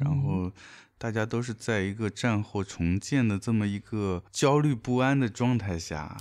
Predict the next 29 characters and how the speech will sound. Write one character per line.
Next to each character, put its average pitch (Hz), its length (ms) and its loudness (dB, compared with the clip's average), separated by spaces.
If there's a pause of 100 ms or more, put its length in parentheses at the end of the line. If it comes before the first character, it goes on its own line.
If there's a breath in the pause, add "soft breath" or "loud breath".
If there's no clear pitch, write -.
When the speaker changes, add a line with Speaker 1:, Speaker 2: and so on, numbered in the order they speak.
Speaker 1:
是。 113 440 -4
Speaker 2:
然 90 260 -2
后 92 360 -4 (220)
当 151 180 2
然 113 160 2
是 101 140 -6
看 110 260 -2
到 95 80 2
他 92 200 -4
的 92 100 -6
这 95 160 -8
种 80 160 -6
作 87 180 -10
品， 76 220 -12 (480 soft breath)
就 110 160 -6
跟 120 380 -2
整 80 240 -4
个 101 260 -4
的 85 80 -12
时 - 460 -6
代 117 160 0
的 95 100 -2
气 - 280 -2
氛 90 180 -4
很 80 180 -6
契 - 280 -4
合 82 200 -14
嘛。 73 200 -12
Speaker 1:
是。 - 240 -4